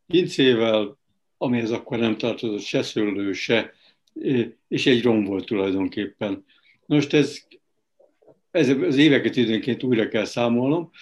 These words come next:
Ezerkilencszázkilencvennyolcban volt, és, eh, hát a következő két hétben,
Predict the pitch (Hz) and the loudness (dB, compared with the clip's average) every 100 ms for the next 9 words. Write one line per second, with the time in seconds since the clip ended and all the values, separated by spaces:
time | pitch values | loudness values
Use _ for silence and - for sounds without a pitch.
0 | - _ _ 160 135 127 117 135 117 - | -20 _ _ 0 2 2 2 0 0 -2
1 | 107 - 117 104 95 104 95 127 175 151 | -6 -6 -4 -4 -6 -6 -4 -2 -4 -2
2 | 143 123 123 120 - _ _ _ _ - | -2 0 -2 -2 -8 _ _ _ _ -8
3 | 151 123 113 - - - 113 113 110 107 | 0 2 2 -2 -8 -4 -2 0 0 0
4 | 101 - _ _ _ _ _ _ _ _ | -4 -12 _ _ _ _ _ _ _ _
5 | - 165 - 180 151 - 139 135 135 147 | -6 -4 2 4 4 2 0 0 0 0
6 | 143 131 120 113 117 104 | 2 2 0 0 -2 -4